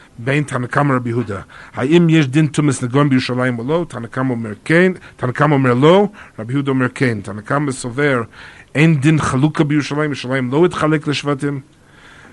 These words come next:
וממילא זה לא נחשב ארץ אחוזתכם. רבי יהודה סבר שירושלים התחלק לשבטים, וזה כן נחשב ארץ אחוזתכם.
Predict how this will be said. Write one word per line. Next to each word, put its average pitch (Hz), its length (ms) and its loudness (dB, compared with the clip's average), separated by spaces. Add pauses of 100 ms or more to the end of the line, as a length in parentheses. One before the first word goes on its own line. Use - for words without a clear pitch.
(160)
וממילא 135 340 2
זה 139 120 2
לא 143 160 4
נחשב 135 440 2
ארץ 131 240 2
אחוזתכם. 123 680 -2 (380)
רבי 98 140 -12
יהודה 156 240 -4
סבר 160 480 2
שירושלים 139 840 -2 (360)
התחלק 143 500 0
לשבטים, 151 580 -2 (340)
וזה 113 180 -6
כן 170 240 4
נחשב 127 360 0
ארץ 113 240 -4
אחוזתכם. 98 560 -12